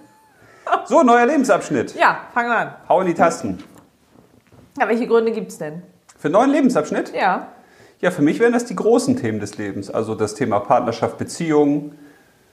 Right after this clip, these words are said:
Speaker 2: ob sich jemand trennt oder ob man jemand neuen kennenlernt oder dass man einen neuen Job beginnt oder sich einen neuen Job sucht oder auch ein Studium anfängt. Also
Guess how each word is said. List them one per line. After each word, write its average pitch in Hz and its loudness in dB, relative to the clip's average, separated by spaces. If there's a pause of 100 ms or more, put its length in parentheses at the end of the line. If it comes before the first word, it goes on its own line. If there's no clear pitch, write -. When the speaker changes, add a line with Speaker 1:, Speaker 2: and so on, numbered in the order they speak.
(240)
Speaker 2:
ob - -2
sich - -4
jemand 107 0
trennt 147 2
oder 113 4
ob 104 -4
man 113 0
jemand 107 0
neuen 101 -4
kennenlernt 131 -2 (640)
oder 117 4
dass 101 -2
man 98 0
einen 98 -6
neuen 98 -4
Job - -2 (460)
beginnt 139 2
oder 104 0
sich 95 -6
einen 101 -4
neuen 92 0
Job 92 -4
sucht 226 0 (380)
oder 113 6
auch 104 0
ein - -6
Studium 180 -2
anfängt. 135 2 (320)
Also 104 -8